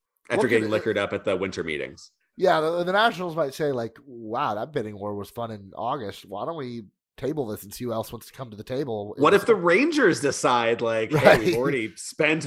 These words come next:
Speaker 1: on <laughs> Corey Seager and Marcus
Speaker 2: <laughs>
Speaker 1: Semien.
Speaker 2: We need to do something. We need, we
Speaker 1: You,
Speaker 2: better
Speaker 1: who do
Speaker 2: win."
Speaker 1: you want? Take everybody. <laughs>
Speaker 2: Again, like, the G Ms that are like, they have nothing to lose other than their jobs.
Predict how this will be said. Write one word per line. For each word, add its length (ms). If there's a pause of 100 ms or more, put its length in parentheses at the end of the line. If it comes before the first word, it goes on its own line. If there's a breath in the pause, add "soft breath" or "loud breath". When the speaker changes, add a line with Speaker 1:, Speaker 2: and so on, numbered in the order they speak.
(140)
Speaker 1:
on 420
<laughs> 60
Corey 260
Seager 340
and 80
Marcus 320
Speaker 2:
<laughs> 40
Speaker 1:
Semien. 380
Speaker 2:
We 140
need 180
to 60
do 160
something. 680
We 160
need, 160
we 120
Speaker 1:
You, 40
Speaker 2:
better 220
Speaker 1:
who 100
do 80
Speaker 2:
win." 100
Speaker 1:
you 100
want? 380 (160)
Take 240
everybody. 640 (100)
<laughs> 80
Speaker 2:
Again, 480
like, 220
the 80
G 260
Ms 320
that 100
are 100
like, 260
they 200
have 220
nothing 320
to 100
lose 460
other 260
than 200
their 140
jobs. 680